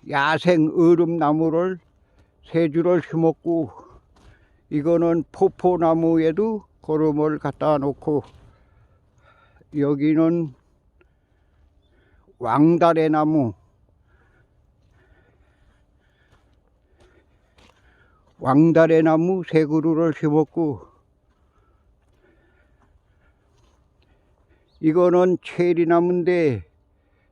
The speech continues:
내가 종자 선택을 잘못해가지고 체리나무 심어가지고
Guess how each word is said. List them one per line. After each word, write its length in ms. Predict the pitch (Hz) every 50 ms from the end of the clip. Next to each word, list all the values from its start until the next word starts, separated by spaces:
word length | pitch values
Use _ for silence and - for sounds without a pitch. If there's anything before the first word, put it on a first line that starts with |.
| _ -
내가 300 | 151 160 160 170 170 147
종자 460 | - 147 147 151 160 160 175 170 156
선택을 560 | - 165 165 151 - 160 170 175 185 180 160
잘못해가지고 1120 | 127 127 151 147 147 147 - _ - 175 170 160 160 160 151 160 151 180 190 175 151 107 - _ _ _ _ _ _ _ _ _ _ _ -
체리나무 640 | - - 170 175 165 175 160 170 170 165 170 170 -
심어가지고 800 | - - 165 175 170 165 165 165 156 165 160 170 185 185 190